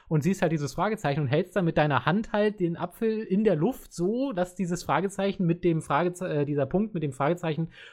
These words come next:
meinetwegen zehn Meter weiter hinten an der Hauswand überlappt und so. Und das ist einfach schon perspektivisch schon wieder so geil.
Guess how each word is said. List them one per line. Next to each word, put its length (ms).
meinetwegen 340
zehn 220
Meter 260
weiter 240
hinten 300
an 100
der 120
Hauswand 460
überlappt 460
und 120
so. 100
Und 100
das 140
ist 160
einfach 240
schon 160
perspektivisch 600
schon 120
wieder 160
so 220
geil. 460